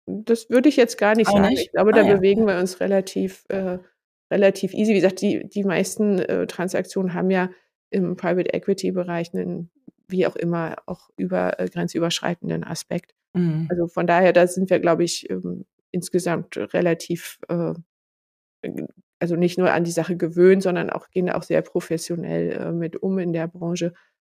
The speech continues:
Speaker 1: Nur, ähm, ja, also Deals, äh, Deals, Deals, äh, haben halt immer diese, diese Vorbereitungsphase, die inzwischen oft noch länger geworden ist, weil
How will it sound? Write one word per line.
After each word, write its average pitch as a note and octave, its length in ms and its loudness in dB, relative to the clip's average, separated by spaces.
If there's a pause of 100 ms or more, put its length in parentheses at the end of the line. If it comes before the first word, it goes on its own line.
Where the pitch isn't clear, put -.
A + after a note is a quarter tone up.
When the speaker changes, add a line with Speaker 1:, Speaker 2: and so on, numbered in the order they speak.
Speaker 1:
Nur, E3+ 540 2
ähm, E3+ 500 -4 (440)
ja, D#3 280 -4 (100)
also D#3+ 360 -2 (680)
Deals, G3 600 4
äh, C#3 160 2
Deals, G3+ 500 2
Deals, A3 340 4
äh, G3 640 2 (440)
haben A3 220 4
halt G#3+ 120 4
immer A3 200 6
diese, F#3+ 340 4
diese G3 260 0
Vorbereitungsphase, B3+ 1080 4
die G#3+ 160 0
inzwischen G#3 640 -2
oft - 320 0
noch G3+ 240 2
länger A3+ 360 4
geworden A#3 460 2
ist, A#3+ 320 -4
weil F3+ 340 0